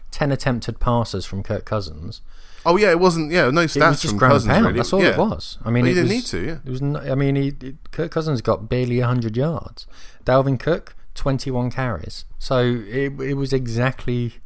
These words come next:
Speaker 1: as we thought it was gonna be. It was gonna be Cook heavy. The problem is, he's got a history of getting injured.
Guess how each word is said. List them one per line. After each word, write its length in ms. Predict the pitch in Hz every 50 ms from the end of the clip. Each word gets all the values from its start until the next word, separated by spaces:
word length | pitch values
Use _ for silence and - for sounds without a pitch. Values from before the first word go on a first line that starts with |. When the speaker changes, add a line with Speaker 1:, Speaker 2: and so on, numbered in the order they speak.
| - - -
Speaker 1:
as 380 | - 110 110 110 113 113 - -
we 140 | 113 113 113
thought 240 | - - 120 107
it 40 | 110
was 100 | 107 104
gonna 180 | - 127 123 107
be. 100 | 101 92
It 60 | 90
was 80 | 98 104
gonna 180 | - 107 110 104
be 80 | 107
Cook 280 | 104 - - 95 - -
heavy. 320 | - 120 104 101 92 - - - - - - - - - - -
The 80 | -
problem 400 | - - - 180 185 101 98 95
is, 340 | 80 80 98 139 151 - - - - - - - - - - - - - - - - -
he's 560 | - 123 127 127 127 131 127 127 123 - - - - -
got 280 | - 127 127 117 92 120
a 80 | 127 117
history 520 | - 143 135 - - - - 120 123 123
of 80 | 123 117
getting 200 | - 117 120 127
injured. 320 | 139 143 120 - - -